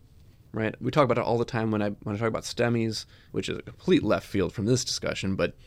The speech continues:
you get the stemi with the blood pressure that's soft and the heart rate coming up, that's cardiogenic shock. They're compensating, but it's cardiogenic shock. Same thing here, that we get a, an amount of blood loss, and we're terrible on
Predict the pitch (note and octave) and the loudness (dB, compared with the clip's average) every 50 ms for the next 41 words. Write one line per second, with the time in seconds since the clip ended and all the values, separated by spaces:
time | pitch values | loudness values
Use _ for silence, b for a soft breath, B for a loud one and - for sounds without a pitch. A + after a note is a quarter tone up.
0 | b b b b b b b b b - - - - - D3+ C#3 A#2+ C3 C#3 B2+ | b b b b b b b b b -20 -20 -20 -12 -6 -4 -2 0 2 2 2
1 | - - - - - A2+ - - - - B2+ D#3+ C3+ G2 G#2 G#2+ A2 G#2+ - A2 | 0 -2 -8 -8 -6 -4 -4 -2 0 2 2 4 4 2 2 0 -2 -2 -4 -2
2 | A#2 A#2 A#2+ A#2 - B2+ A#2 - - A2 A2 G#2 - - - - B2 A#2+ C3+ C#3+ | 0 0 0 2 2 0 0 0 0 0 0 0 0 -2 -2 0 2 2 2 0
3 | - - G2+ G2+ G#2 G2+ A2 B2+ C3 - B2 A#2+ A2+ - - A#2 G#2+ G#2+ G#2 A#2 | -4 -6 -4 -4 -4 -2 0 0 0 2 0 -2 -2 -2 -4 -2 -2 -2 -2 -2
4 | D#3 D#3+ - C#3 - - - C3+ C#3 C#3 C#3 C3 C3 C3 A#2+ G#2+ - - - C3 | -4 -6 -8 -10 -10 -6 -4 -2 0 0 -2 -2 -2 -2 -4 -4 -6 -6 -6 -8
5 | C3+ - - - b b b b b b - - - - - - G#3 - F#3+ - | -8 -10 -14 -20 b b b b b b -4 -4 -2 0 2 0 2 0 -2 -2
6 | - F2 G#2+ A2+ D3+ E3 - - F#3+ F#3+ F#3 E3+ F3 F3 E3 D3+ C#3+ - A3+ A3+ | -2 -4 -2 -2 -2 -2 0 0 0 2 2 0 0 0 -2 -2 -2 -6 -8 -12
7 | - - B B B B B B B B - - F#3 F#3 E3 F3 E3+ C#3 B2+ D#3+ | -12 -14 B B B B B B B B 2 4 4 4 6 6 4 6 6 6
8 | F#3+ G3 D3+ B2+ A#2+ A2+ - b b b b - B2 B2+ C3 D3 C#3+ - - b | 6 6 6 4 4 2 -2 b b b b -2 -2 2 4 6 6 6 4 b
9 | b b b b - - - - G#2+ G#2 G#2+ G#2+ G#2 - - - - - - - | b b b b -20 -8 -2 0 2 2 2 2 0 -2 -6 -8 -14 -20 -20 -20
10 | - - - - - - - - A#2 A2 G2+ A2+ C#3 D3 D#3+ D#3+ C3+ G#2+ - A#2+ | -20 -20 -20 -20 -20 -20 -10 -4 -2 0 2 4 4 4 4 4 2 2 2 2
11 | A2+ G2+ - G2+ G2+ G#2 - - G#3 - - - D3+ B2 A2+ A2 A2 G#2 G2+ G2+ | 0 2 2 2 0 0 2 0 0 0 2 2 2 4 4 2 0 0 -2 -2
12 | G2+ | -4